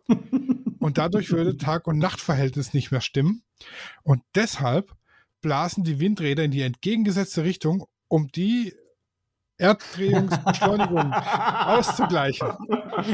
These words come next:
Speaker 1: Oh Gott, Alter.
Speaker 2: Und wenn du guckst, jetzt sind grad nicht viele Autos auf der Autobahn, deshalb muss man nicht so viel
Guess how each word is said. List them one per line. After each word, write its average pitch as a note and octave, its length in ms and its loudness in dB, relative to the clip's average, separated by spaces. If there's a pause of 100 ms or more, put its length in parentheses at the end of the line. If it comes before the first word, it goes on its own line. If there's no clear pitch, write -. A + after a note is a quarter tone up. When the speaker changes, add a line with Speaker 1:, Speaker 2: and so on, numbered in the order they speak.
(280)
Speaker 1:
Oh C3 260 0 (140)
Gott, B2+ 380 0
Alter. A2+ 560 -4
Speaker 2:
Und F#3+ 300 0
wenn F#3 140 0
du F3+ 100 0
guckst, A#3 320 -2
jetzt - 140 -6
sind G#3 180 -2
grad F#3 220 -2
nicht F#3 120 -2
viele F#3+ 240 0
Autos E3+ 240 0
auf D#3+ 140 -4
der C#3 100 -2
Autobahn, F#3 420 0
deshalb F3+ 460 -2
muss E3 300 0
man E3 100 0
nicht D3 180 0
so E3 120 0
viel D3+ 460 0